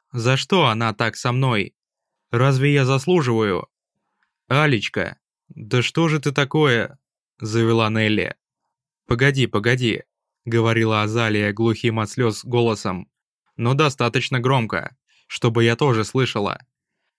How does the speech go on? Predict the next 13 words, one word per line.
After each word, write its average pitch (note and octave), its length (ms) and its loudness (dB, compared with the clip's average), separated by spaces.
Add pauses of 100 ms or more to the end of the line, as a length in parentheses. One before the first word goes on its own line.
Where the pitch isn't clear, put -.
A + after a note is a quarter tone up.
(120)
"Ты D3 160 2
человек, D#3 600 0 (300)
который C#3 420 2
может D3 420 0
посмотреть C3 600 -2
на C3+ 100 0
ситуацию C#3 680 0
непредвзято. B2 960 -2 (560)
Скажи, D3+ 680 0 (220)
что - 340 0
я B2+ 160 4
ей B2 320 2
сделала? A2 680 -2